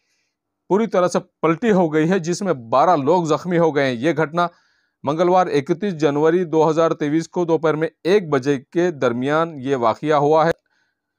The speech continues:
एक्सीडेंट की डिटेल मालूमात ये है कि मा-, जिस तरह से पाथरी सोनपेट रास्ते पर राष्ट्रीय महामार्ग क्रमांक पाँच सौ अड़तालीस पर मंगलवार दोपहर एक बजे के करीब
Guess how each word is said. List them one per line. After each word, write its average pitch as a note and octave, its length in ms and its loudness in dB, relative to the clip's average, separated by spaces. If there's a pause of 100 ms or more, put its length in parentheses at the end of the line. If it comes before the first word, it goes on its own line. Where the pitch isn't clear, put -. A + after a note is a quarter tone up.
(120)
एक्सीडेंट F3 400 0
की F#3+ 140 -8 (760)
डिटेल C3 340 -2
मालूमात C#3 460 0
ये C#3+ 180 0
है C#3 180 -4
कि D3 200 -2
मा-, C3+ 220 -4 (720)
जिस F3 200 -2
तरह E3 220 2
से D#3+ 160 0 (420)
पाथरी F#3+ 380 0
सोनपेट F3 500 -2 (760)
रास्ते C#3+ 340 0
पर D#3 200 -2 (300)
राष्ट्रीय C#3 400 0
महामार्ग F3 480 -2 (120)
क्रमांक E3 380 -2
पाँच C#3 280 -2
सौ E3+ 140 -2
अड़तालीस D#3 520 -2
पर C#3+ 220 -2 (320)
मंगलवार E3 600 0 (520)
दोपहर F#3 500 0 (220)
एक F#3 200 2
बजे D3+ 260 0
के D3 160 -2
करीब C#3+ 340 -2